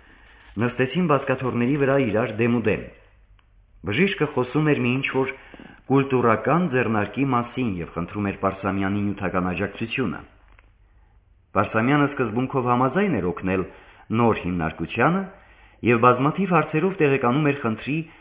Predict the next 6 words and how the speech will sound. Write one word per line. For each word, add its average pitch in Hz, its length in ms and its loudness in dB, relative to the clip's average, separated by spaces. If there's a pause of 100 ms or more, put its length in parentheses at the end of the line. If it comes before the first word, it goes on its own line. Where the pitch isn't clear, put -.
գործնական 117 720 2
իրականացման 90 640 0
ու 196 140 -2
կատարելիք 110 520 2
դերի 117 280 2
մասին։ 135 400 -4